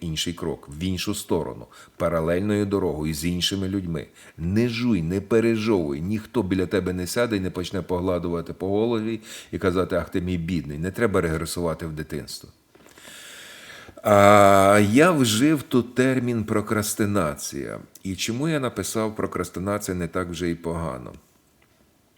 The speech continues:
Ну, тому що я завжди звертаюся до якихось класичних робіт, щоб розуміти, що таке прокрастинація. Термін настільки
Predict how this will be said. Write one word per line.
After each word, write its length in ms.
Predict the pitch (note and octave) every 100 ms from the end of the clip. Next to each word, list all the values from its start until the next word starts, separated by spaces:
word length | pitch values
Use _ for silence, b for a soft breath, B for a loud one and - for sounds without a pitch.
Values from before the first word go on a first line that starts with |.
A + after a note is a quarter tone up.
| - -
Ну, 140 | G2+
тому 220 | A2 D3+ G#2
що 180 | -
я 140 | G2 E2+
завжди 320 | F#2 F2+ G2
звертаюся 600 | F#2 F2+ G#2 F#2 E2+ F2
до 120 | E2+
якихось 300 | E2+ G2+ F2+
класичних 680 | - F#2+ F2+ G#2 F#2 F#2 E2+
робіт, 360 | G2 G#2 E3 D#3+
щоб 180 | F#2 E2+
розуміти, 460 | F2+ G2 B2 G#2+
що 140 | - F#2
таке 200 | E2+ F2
прокрастинація. 760 | E2+ E2+ E2 F2 D#2+ C2 D#2
Термін 320 | - B2+ A#2+
настільки 480 | A2 G#2 B2+ A2+ G2+